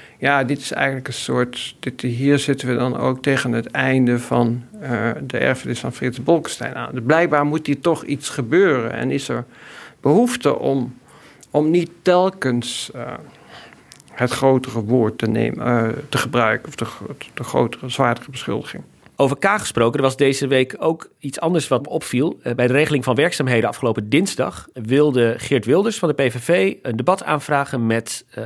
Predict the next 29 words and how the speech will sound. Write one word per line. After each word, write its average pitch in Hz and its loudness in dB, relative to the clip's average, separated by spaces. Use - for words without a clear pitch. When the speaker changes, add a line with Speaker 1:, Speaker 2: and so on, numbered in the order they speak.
Speaker 2:
minister-president 120 -2
over 139 4
de, 110 4
eh, 107 -6
zus 104 0
van 127 2
een 117 -2
D 104 -2
zesenzestig 123 0
Kamerlid. 180 0
De 120 -2
zus 208 2
van 156 2
dat 131 -2
Kamerlid, 131 2
eh, 120 -4
is - -6
ooit 135 0
veroordeeld 131 0
als 123 -4
lid 127 0
van 123 0
de 104 2
Hofstadgroep. 147 -2
En 127 2
Wilders 147 4
stelde 127 4
die, 117 -2
eh, 120 -10